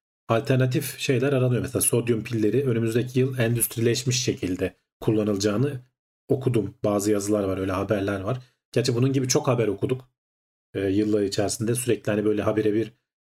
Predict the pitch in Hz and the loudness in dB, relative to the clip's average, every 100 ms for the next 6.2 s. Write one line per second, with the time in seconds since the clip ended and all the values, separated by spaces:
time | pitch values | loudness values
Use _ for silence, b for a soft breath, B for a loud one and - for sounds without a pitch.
0 | - 110 110 143 139 127 131 120 123 113 | -6 -2 0 0 2 2 0 0 2 2
1 | - 120 123 113 107 110 117 113 110 110 | 0 -2 0 -2 -2 -2 0 0 0 0
2 | 110 110 117 123 123 - - 143 - b | 0 0 0 0 -2 -4 -2 -4 -4 b
3 | b _ - 131 151 131 135 160 123 123 | b _ -2 0 0 0 2 0 2 2
4 | 135 - 123 120 123 127 120 120 135 113 | 0 0 0 0 0 2 2 2 2 2
5 | 110 95 95 98 101 92 95 92 92 92 | 2 2 0 0 0 0 -2 -4 -4 -2
6 | 143 | -4